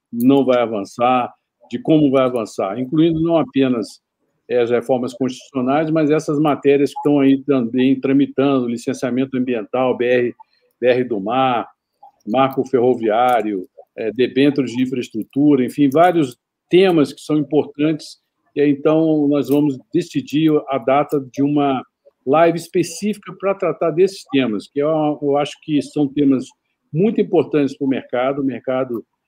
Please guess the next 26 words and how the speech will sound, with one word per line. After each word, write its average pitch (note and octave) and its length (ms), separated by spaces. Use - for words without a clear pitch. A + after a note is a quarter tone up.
quer E3 140
saber C#3 560
qual B2+ 160
é C3+ 60
o C#3 80
destino C#3 440
dessas A#2+ 320
matérias, C3+ 600
quais A#2+ 260
são C3+ 120
as B2 100
tendências, B2 640
e C3+ 60
a B2+ 60
gente C3 280
pode, B2+ 460
efetivamente, B2+ 1120
é, A#2+ 240
abordar A#2+ 460
esse A#2+ 180
tema A#2+ 420
com D3+ 160
profundidade C3 920
e C3+ 240
com C3 320
utilidade A2+ 640